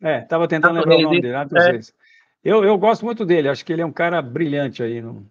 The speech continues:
Speaker 2: Rapaz, um cara,
Speaker 1: espectro.
Speaker 2: eu acompanho o blog dele ansiosamente. Um cara, inclusive, que escreveu um artigo extraordinário sobre a inclusão do, a inclusão do Ethereum.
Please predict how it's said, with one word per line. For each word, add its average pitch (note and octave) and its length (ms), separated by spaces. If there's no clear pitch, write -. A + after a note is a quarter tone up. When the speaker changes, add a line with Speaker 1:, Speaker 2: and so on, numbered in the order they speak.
Speaker 2:
Rapaz, A3 360
um C4 80
cara, C4+ 200
Speaker 1:
espectro. A#3+ 220
Speaker 2:
eu C#4 40
acompanho C4 420
o A3+ 40
blog G#3+ 280
dele G3 440
ansiosamente. B3 720
Um D4+ 120
cara, C#4+ 240
inclusive, A#3+ 400
que - 60
escreveu G#3 540
um A3+ 60
artigo A3+ 380
extraordinário G#3 640
sobre G#3+ 220
a - 20
inclusão G3+ 440
do, F#3+ 320
a F3 80
inclusão G#3 400
do G#3 100
Ethereum. F#3 540